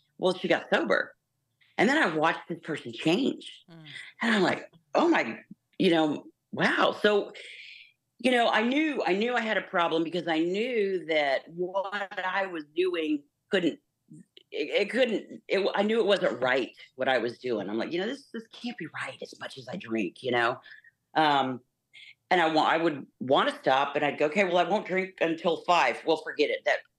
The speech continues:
Speaker 1: forget it.
Speaker 2: <laughs>
Speaker 1: I've probably tried that a thousand times or more. That never worked. So I would have conversations with her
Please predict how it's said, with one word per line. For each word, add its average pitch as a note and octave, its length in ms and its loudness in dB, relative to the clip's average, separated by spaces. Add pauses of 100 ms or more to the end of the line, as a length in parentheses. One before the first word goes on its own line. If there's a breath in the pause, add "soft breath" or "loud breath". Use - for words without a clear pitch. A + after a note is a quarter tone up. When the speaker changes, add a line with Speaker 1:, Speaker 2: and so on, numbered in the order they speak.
(120)
Speaker 1:
forget A#2+ 240 2
it. - 120 -8 (120)
Speaker 2:
<laughs> - 160 -16
Speaker 1:
I've C3 180 -2
probably D#3 220 2
tried D3 180 0
that C3+ 140 4
a - 20 -8
thousand A2 380 0
times G2+ 260 -2 (220)
or A#2 240 0
more. B2 480 2 (360 loud breath)
That F3+ 120 4
never C#3 200 0
worked. B2+ 300 0 (640 loud breath)
So G#3+ 120 4
I A3 100 4
would A3+ 140 0
have A3+ 260 0
conversations A3+ 880 0 (100)
with C#3+ 200 0
her A#2+ 480 -2